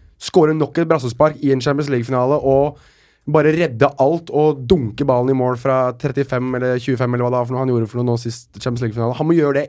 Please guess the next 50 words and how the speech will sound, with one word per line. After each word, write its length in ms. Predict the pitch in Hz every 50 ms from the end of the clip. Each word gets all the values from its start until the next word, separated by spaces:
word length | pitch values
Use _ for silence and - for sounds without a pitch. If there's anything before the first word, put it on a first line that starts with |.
| - - 160
igjen, 320 | 165 165 170 170 180 202 190 156 120 120 - _ _ _ _ _ _ -
uten 380 | 208 196 160 139 127 - 123 120
Cristiano 340 | 143 139 156 143 135 131 135
Ronaldo, 360 | 139 131 127 123 156 180 165 117 - - _ _ _ _ _ _ _ _ _ _ _ -
for 100 | 156 156
at 80 | 151
dette 160 | 156 151 147
her 140 | 127 117 117
skal, 240 | - - 131 127 117
for 80 | 113 135 131
at 20 | 131
han 80 | 120
skal 140 | 123 113 127
overleve 320 | 117 104 110 107 113 113
dette. 240 | 117 120 - 110 107 - -
Og 80 | 131
det 80 | 170 180
gjør 300 | 143 113 113 107 104 101 107
han 80 | 117
ikke. 220 | 135 135 - 208 196 156 -
Og 80 | 139
der 80 | 143 143
kan 80 | 170 190
du 80 | 185 180
legge 240 | 190 180 156 151 160 - - -
enda 240 | 175 147 120 107 107
en 80 | 110 117
ting. 200 | - 214 208 190 - - _ _ _ _ _ _ -
Real 140 | 139 160 170
Madrid 220 | 180 170 165 170 170
kommer 160 | - 175 190 190 -
ikke 220 | 202 190 - 131
til 80 | 135 170
å 60 | 160
vinne 80 | 143 131
Champions 300 | - 135 123 127 139 120 127
League 140 | 127 127 131
sånn 80 | 120 113 113
som 80 | 123 127
de 140 | 127 127 120
holder 260 | 120 123 117 104 104
på 80 | 123
nå. 120 | 139 160 151 117 - _ _ _ _ -
Og 80 | 120 131
jeg 240 | 135 135 139 139 139 -
t-, 80 | 113 127
jeg 140 | 143 151 -
ser 380 | - - - 127 107 95 98 104
ikke 80 | -
noe 80 | 120